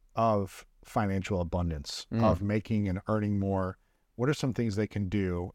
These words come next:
Speaker 1: internally and externally to appreciate and value?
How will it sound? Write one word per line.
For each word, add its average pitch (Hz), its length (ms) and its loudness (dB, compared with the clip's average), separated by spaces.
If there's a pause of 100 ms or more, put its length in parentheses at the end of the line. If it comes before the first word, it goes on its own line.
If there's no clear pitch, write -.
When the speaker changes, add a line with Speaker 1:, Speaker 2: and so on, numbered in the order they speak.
Speaker 1:
internally 127 640 0
and 95 200 -4
externally 90 720 -2 (460)
to - 120 0
appreciate 110 720 0
and 90 180 -2
value? 80 460 -2